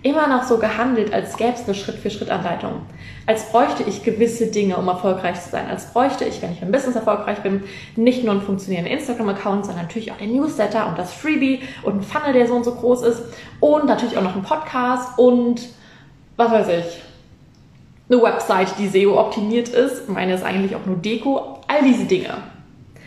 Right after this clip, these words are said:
Ein Online-Kurs, der so und so aufgebaut ist, ein Produkt, das so und so viel kostet und danach wird es abgestellt auf das und das Produkt. Also all diese Dinge, die wir im Außen sehen,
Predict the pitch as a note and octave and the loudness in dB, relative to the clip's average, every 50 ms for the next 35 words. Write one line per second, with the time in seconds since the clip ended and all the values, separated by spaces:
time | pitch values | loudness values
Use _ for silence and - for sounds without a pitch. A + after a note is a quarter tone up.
0 | - - - - - C#4 C#4 C4 B3+ A#3+ - B3+ A3+ A3+ - G#3+ G3+ G#3+ G#3+ G#3 | -16 -10 -2 0 2 4 4 4 2 2 2 2 2 2 2 0 -2 -2 0 0
1 | - - - - - A3+ - G3 F3+ F3+ F3+ - - - G3+ F#3+ - - F#3+ G3+ | 2 2 2 2 2 0 0 2 2 2 2 0 -4 -4 -6 -4 -4 -2 0 0
2 | G3 - F#3 F#3 - G3 F#3+ G3 F#3+ F#3+ - - F#3+ - D#4+ E4 E4 E4 - C4+ | 0 0 -2 -2 0 0 0 0 -2 -4 -6 -6 -2 0 2 2 2 2 2 0
3 | C4+ - - - - - - - - A3 G3+ G3+ F#3+ F#3+ F#3+ G3 - G3+ F#3+ - | 0 0 -4 -10 -14 -16 -10 -6 -4 -2 0 2 2 2 2 0 -2 -4 -6 -4
4 | - - - - G#3 - - - - - A#3 B3 A#3+ C4 A3+ A3 A3 - A#3 A3 | -4 -6 -4 -6 -6 -6 -6 -6 -4 -2 -2 -2 0 0 0 0 2 2 2 2
5 | G#3+ G#3 G#3 - A#3+ A#3 - - - C#4 D#4+ D#4+ D#4 C#4+ A#3+ A3 A#3 F#3 - - | 2 0 0 0 0 0 -2 -2 0 2 4 4 6 4 4 4 2 0 0 2
6 | C4+ C#4 C4 G3+ G3 G3 A3 A3 G3 G3+ G3 F#3+ - G#3 G#3+ A3 A3 - G3+ F#3+ | 2 4 4 4 2 2 2 2 2 2 2 2 2 0 0 0 -2 -4 -4 -2
7 | F3 F#3 A3+ G#3 F#3 F#3 G3+ A#3+ D4 | 0 0 2 2 2 0 0 -2 -4